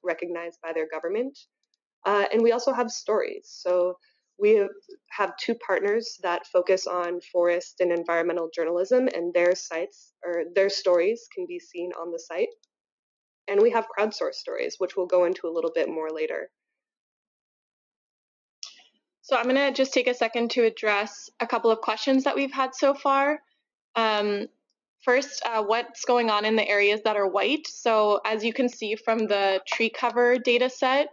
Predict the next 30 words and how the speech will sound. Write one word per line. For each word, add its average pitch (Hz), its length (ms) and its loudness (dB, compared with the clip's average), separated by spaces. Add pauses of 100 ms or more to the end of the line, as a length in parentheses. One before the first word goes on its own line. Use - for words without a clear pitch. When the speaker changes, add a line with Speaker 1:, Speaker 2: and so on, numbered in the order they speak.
(580)
Speaker 2:
um, 196 580 0 (360)
most 233 300 2
of 262 100 4
the 240 100 4
white 208 360 0
areas 214 680 2
don't 214 340 0
actually 208 380 2
have 202 260 -2
any - 200 -4
forest. - 600 -2
So 208 280 2
the 208 180 0
satellite, 220 680 2 (380)
uh, 202 160 2
detection 208 640 -2
won't 196 280 -2
pick - 160 -2
up 208 120 -2
any 196 200 -2
forest - 360 -4
change 196 320 -6
because 190 400 -6
there's - 360 -10 (480)
not - 140 -4
actually - 340 -4
any 208 140 -8
forest - 400 -2
there. - 300 -2 (540)
Um, 196 540 -4